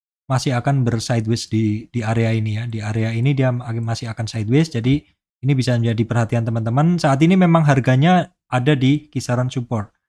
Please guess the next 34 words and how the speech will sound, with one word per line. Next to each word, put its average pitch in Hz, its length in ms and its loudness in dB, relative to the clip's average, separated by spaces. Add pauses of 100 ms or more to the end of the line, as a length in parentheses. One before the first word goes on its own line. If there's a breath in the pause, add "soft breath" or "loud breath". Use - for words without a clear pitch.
(400)
Eh, 117 480 2
tapi 196 480 4
bisa 147 240 4
juga 127 480 2
dia 143 240 2
overshoot 151 480 0
ya, 107 160 -2
teman-teman. 104 480 -8
Overshoot 135 640 -2
atau 120 160 -2
turun 127 320 2
lebih 117 160 2
dalam. 113 480 0 (400 soft breath)
Namun 147 240 4
demikian 151 400 4
kita 170 280 4
udah 131 200 4
lihat 135 320 6
nih 156 160 4
empat 131 480 0
kali 127 640 4
empat 123 320 0
belas 120 160 4
jam 156 280 4
harganya 120 360 0
masih 131 240 -2
bertahan 117 320 -2
di 110 80 -2
situ. 104 480 -4
Jadi 127 440 2 (440)
ya 117 560 2
kalau 127 240 2
teman-teman 127 400 2
yang 127 200 4